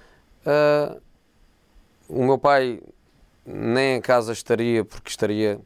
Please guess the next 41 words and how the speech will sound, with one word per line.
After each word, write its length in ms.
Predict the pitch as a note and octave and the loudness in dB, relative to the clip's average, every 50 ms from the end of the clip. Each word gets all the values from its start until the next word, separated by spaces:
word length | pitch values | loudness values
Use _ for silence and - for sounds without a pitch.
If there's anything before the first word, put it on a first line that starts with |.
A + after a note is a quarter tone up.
| - | -10
como 220 | - - A#2+ A2+ G2 | -6 -4 -4 -4 -4
treinador 520 | - G#2+ G#2+ G#2+ G#2 F#2+ A2+ A2+ A2 G2 - - - - - - - - - - - - | -4 -4 -2 -2 -2 0 0 0 0 -2 -4 -12 -20 -20 -20 -20 -20 -20 -20 -20 -8 -4
a 80 | - G2+ | -4 0
dar 200 | F#2+ A2 A2+ A2+ | 2 2 2 2
a 60 | G#2+ | 2
volta 480 | F#2+ G#2 A2+ A2+ G2 - A2+ G#2+ G#2+ - - - - - - - - - - - - F2+ F#2 - | 2 2 0 0 0 0 -2 -2 -4 -6 -14 -20 -20 -20 -20 -20 -20 -20 -20 -20 -20 -20 -10 -4
ao 140 | - G2+ G#2 | -2 -2 0
mundo 240 | G#2+ A#2 A#2 A2 G#2 | 0 0 -2 -2 -2
como 200 | - A2 A2 A2 | -4 -4 -2 0
ele, 300 | G#2+ A2 G#2+ G#2+ A2+ - | 0 0 0 -2 -4 -6
como 240 | - - A2 A2+ A2+ | -4 -4 -2 0 0
ele 140 | A2+ A#2 | -2 0
deu. 260 | A2+ C3+ D#3 F#3 G#3+ G#3 - - _ _ _ _ _ _ _ - - - | 0 -2 -2 -2 -4 -8 -16 -20 _ _ _ _ _ _ _ -16 -8 -2
Ah, 500 | C#3 C#3+ D3 D3 D3 D3 D3 D3+ D3+ - - - - - | 0 2 2 2 2 2 0 -2 -6 -8 -12 -14 -12 -6
e 140 | - B2+ | -4 0
eu, 180 | C3+ D3 D#3 D#3 | 2 2 4 4
a 40 | D3+ | 2
minha 160 | D3+ D3+ D3+ | 2 0 -2
mãe 220 | D3+ D3+ D3+ D3+ | 0 0 0 0
e 100 | D3+ D3 | 0 0
a, 320 | D3+ D3+ D3+ D3 D3 D3+ - - - - - - - - - | 0 0 0 -2 -4 -6 -10 -14 -18 -20 -20 -18 -16 -10 -6
e 140 | C#3+ C3+ C#3+ | -2 0 0
a 60 | C#3 | 0
minha, 480 | C#3+ C#3+ C#3+ C#3+ D3 D3 D3 D3 C#3+ - - - - - - - - - _ _ - | 0 -2 -2 0 0 0 0 0 -2 -6 -12 -20 -20 -20 -20 -20 -20 -20 _ _ -2
e 100 | C#3 C3+ | -2 0
a 60 | C#3 | 0
minha 140 | C#3+ C#3+ D3 | 0 0 0
irmã, 420 | C#3 C#3+ D#3+ F3 F#3 G3 G#3+ G#3+ - - - - - - - | 0 0 -2 -2 -2 -4 -4 -6 -8 -12 -16 -18 -20 -16 -8
"Adeus, 340 | - D3 C3+ C#3+ D#3 D#3+ D3 | -6 -2 0 2 2 2 2
boa 160 | C#3+ D3 D3 | 2 0 0
noite 240 | D3+ E3+ F3+ E3 E3+ | 0 0 -2 -2 -2
e 20 | |
até 120 | F3 D#3 F3+ | -2 0 0
amanhã." 380 | E3+ D#3+ C#3+ C#3 D3 D3+ C3 | 0 0 0 0 0 0 0
E 120 | A#2 A#2+ C3 | 2 2 2
amanhã 280 | C3 B2+ B2 C3 C#3 | 2 2 0 0 -2
repetia-se, 640 | C3 - - - - C3+ C#3 C#3 C3 A#2+ - - - - - - - - | -4 -4 -10 -10 -4 -2 0 0 0 -2 -4 -10 -14 -18 -20 -18 -10 -6
eh, 140 | C3 B2+ A#2+ | -4 -4 -4
repetia-se 520 | - - - - - C3 C3 B2 - - | -6 -10 -16 -10 -4 -4 -4 -2 -2 -4
o 40 | B2+ | -4
dia. 260 | A2 B2 C3 B2 G#2 | -2 -2 0 -2 -2